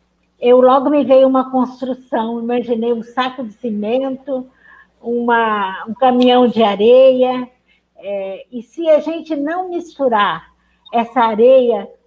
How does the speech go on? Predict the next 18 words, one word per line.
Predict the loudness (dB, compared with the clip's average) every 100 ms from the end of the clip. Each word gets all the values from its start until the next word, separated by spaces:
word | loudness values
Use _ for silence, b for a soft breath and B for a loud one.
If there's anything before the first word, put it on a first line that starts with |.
| -8
com | -4
esse | -2 -4
cimento | -12 -8 -4 -2 -2 -4 -6
e |
argamassa, | -4 -4 -6 -6 -6 -6 -6 -8 -12 -14 b b b
a |
gente | -8 -8 -8
não | -8 -6
vai | -8
ter | -4 -2
a | -2
obra. | -2 -4 -8 -18 -20 _ _ _ _ _ _ _
A | -2 2
obra | 4 2 0 -2
só | -2 -4
vai | -2 -4 -6
ser | -10 -12 -10
solidificada | -6 -6 -6 -10 -12 -12 -6 -4 -4 -4 -10